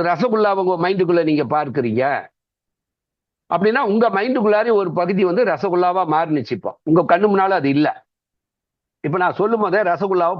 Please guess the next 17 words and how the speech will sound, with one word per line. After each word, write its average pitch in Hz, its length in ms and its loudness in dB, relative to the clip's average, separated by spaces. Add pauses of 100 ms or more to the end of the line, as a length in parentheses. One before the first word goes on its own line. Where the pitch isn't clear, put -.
பாக்குறீங்க. 135 400 -2 (1700)
இப்ப 185 240 0
பாக்குறது 220 460 2 (200)
அந்த 180 140 0 (260)
ரசகுல்லாவும் 220 480 0
உங்க 196 180 -2
மைண்டுக்குள்ள 185 440 0
தான் 165 160 0
இருக்குது. 123 340 -2 (1120)
அந்த 180 220 0
ரசகுல்லாவை 247 460 0 (120)
பார்க்கிறது 247 560 0
உங்க 220 220 0
மைண்டினுடைய 208 480 0
இன்னொரு 165 260 -2
பகுதி 110 300 -4
தான். - 120 -10